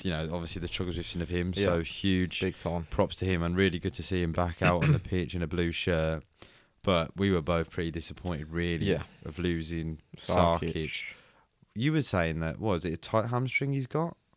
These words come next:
Speaker 2: Yeah, that's what I saw.
Speaker 1: So
Speaker 2: Apparently a tight hamstring on Thursday
Speaker 1: Yeah.
Speaker 2: training.
Speaker 1: So hopefully that's not gonna be a big issue and he'll be back, because I do think we massively missed Sarkic.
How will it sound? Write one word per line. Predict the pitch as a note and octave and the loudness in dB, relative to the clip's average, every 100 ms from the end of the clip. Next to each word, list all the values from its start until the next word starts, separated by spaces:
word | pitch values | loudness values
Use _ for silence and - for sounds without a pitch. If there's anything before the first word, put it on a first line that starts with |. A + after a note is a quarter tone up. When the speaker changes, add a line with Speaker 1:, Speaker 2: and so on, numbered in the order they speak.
| - - | -8 2
Speaker 2:
Yeah, | G2+ F2+ | 6 6
that's | G2 - - | 6 2 0
what | F#2 | 0
I | |
saw. | - F2+ E2+ E2+ | 2 0 0 0
Speaker 1:
So | - G#2+ | 4 6
Speaker 2:
Apparently | A2 F#2 | 6 4
a | |
tight | - G2 F2+ F#2+ | 0 2 2 2
hamstring | F#2+ F#2 - F#2 F2+ F2+ | 0 0 -4 -4 0 0
on | F2 | -2
Thursday | - F2+ F#2 F2+ - - D#2+ | 0 2 4 2 0 -2 0
Speaker 1:
Yeah. | A#2+ A#2+ G2+ | 2 4 4
Speaker 2:
training. | F2 F2+ E2+ E2 - | 4 2 2 -4 -4
Speaker 1:
So | - | 2
hopefully | C3+ C#3+ B2 G2 E2 E2 G#2 - _ _ _ _ _ | 4 4 4 2 4 0 -4 -12 _ _ _ _ _
that's | G#2 E2+ G#2+ | -2 0 0
not | F2+ | -2
gonna | F#2 | 0
be | F2 F2+ | 0 2
a | D#2+ | 2
big | F2 | 0
issue | E2+ - - D2+ E2 F#2 _ - | 0 -2 -4 -4 -4 -8 _ -4
and | F2 | -2
he'll | |
be | E2+ D#2+ | -2 0
back, | F#2+ E2 C#2+ - _ _ _ _ _ | 2 2 0 -8 _ _ _ _ _
because | F#2+ - F#2 F2 E2 - - _ _ - | -8 0 0 0 -2 -10 -14 _ _ -10
I | G#2 | -4
do | - G#2 | 2 2
think | F2+ G2 F2 | 2 -4 -4
we | F2 | -2
massively | F2+ E2+ - F2 E2 E2 | 0 -2 -4 -8 -6 -6
missed | D#2+ D#2 - - _ - | -6 -6 -12 -14 _ -12
Sarkic. | - E2+ D#2+ - D#2+ - - | -2 0 0 -4 -8 -8 -16